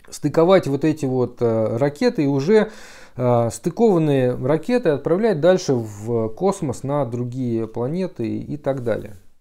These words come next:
Задачи в этой игре очень интересные. Например, вот просто обычный запуск искусственного спутника, человек на орбите, рабочая капсула, ну это вот г-,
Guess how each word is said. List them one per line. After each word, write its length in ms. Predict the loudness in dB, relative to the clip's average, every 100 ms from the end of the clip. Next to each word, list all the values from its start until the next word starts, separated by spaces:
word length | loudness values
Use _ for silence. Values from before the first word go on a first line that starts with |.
| _ _ _ _ _ -10
Задачи 760 | -2 2 4 4 4 2 2 -2 -12 -6
в 200 | -2 0
этой 260 | 2 0
игре 220 | 0 2
очень 380 | 4 4 2 -2
интересные. 640 | -2 -2 -2 -2 -4 -4
Например, 480 | -4 -6 -4 -2 -2
вот 180 | -2 -4
просто 320 | -4 -4 -2
обычный 360 | -2 -2 -4 -4
запуск 500 | -2 -4 -6 -10 -8
искусственного 640 | -8 -8 -8 -6 -6 -6
спутника, 880 | -8 -8 -6 -4 -6 -6 -6 -6 -10 -16 -20 -20 _ -20 -20 -20
человек 460 | -8 -2 0 0 -2
на 200 | -4 -4
орбите, 760 | -4 -6 -4 -4 -4 -4 -8 -8 -18 -20 _ _ _ -20 -20 -6
рабочая 600 | -2 2 2 2 0 0
капсула, 500 | 0 0 0 -4 -2
ну 100 | -2
это 160 | -2
вот 120 | -2
г-, 120 | -4